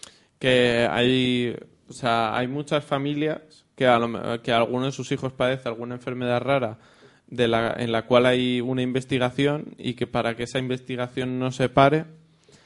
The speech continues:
han, o sea, lo que han hecho es recaudar fondos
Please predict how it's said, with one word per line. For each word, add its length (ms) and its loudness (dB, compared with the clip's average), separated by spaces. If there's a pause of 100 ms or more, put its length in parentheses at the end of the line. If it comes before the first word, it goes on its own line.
(260)
han, 1000 -4
o 40 -12
sea, 120 -2
lo 120 2
que 80 0
han 100 0
hecho 260 2
es 80 2
recaudar 560 -2
fondos 460 -4